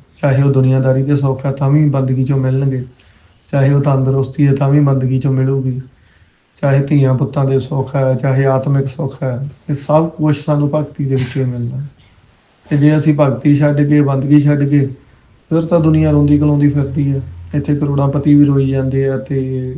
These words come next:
ਅਮੀਰ ਗਰੀਬ ਸਾਰੇ ਹੀ ਰੋ ਰਹੇ ਆ। ਇਸ ਕਰਕੇ ਮੇਰੀ ਵਾਰ-ਵਾਰ ਬੇਨਤੀ ਆ, ਵੱਧ ਤੋਂ ਵੱਧ ਸਿਮਰਨ ਬੰਦਗੀ ਕਰੋ, ਕਿਸੇ ਸਰੀਰ ਨਾਲ ਨਾ ਜੁੜੋ।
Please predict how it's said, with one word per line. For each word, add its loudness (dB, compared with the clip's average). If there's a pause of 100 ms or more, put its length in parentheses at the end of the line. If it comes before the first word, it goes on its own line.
(300)
ਅਮੀਰ 4 (100)
ਗਰੀਬ 0
ਸਾਰੇ -2
ਹੀ 6
ਰੋ 0
ਰਹੇ -6
ਆ। -8 (1300)
ਇਸ -4
ਕਰਕੇ -2
ਮੇਰੀ 0
ਵਾਰ-ਵਾਰ -2
ਬੇਨਤੀ -2
ਆ, -2
ਵੱਧ -4
ਤੋਂ -4
ਵੱਧ 0
ਸਿਮਰਨ -4
ਬੰਦਗੀ -4
ਕਰੋ, -6 (720)
ਕਿਸੇ -2
ਸਰੀਰ 0
ਨਾਲ -2
ਨਾ -2
ਜੁੜੋ। -4